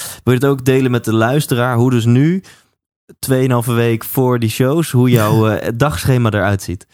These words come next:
Speaker 2: Dat is, ehm, wakker worden. Ehm,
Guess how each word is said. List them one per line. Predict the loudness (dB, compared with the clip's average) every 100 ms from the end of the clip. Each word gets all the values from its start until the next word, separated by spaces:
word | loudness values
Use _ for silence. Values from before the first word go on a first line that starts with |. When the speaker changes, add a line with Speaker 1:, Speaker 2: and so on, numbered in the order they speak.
| _ -20 -14
Speaker 2:
Dat | -8 -4 -2
is, | -2 -6 -4
ehm, | -4 -2 -2 -2 -2 -4
wakker | -4 -4 -2
worden. | -4 -6 -10 _ _ _ _ _ _ _ _ _ -4
Ehm, | -2 -2 -4 -4 -6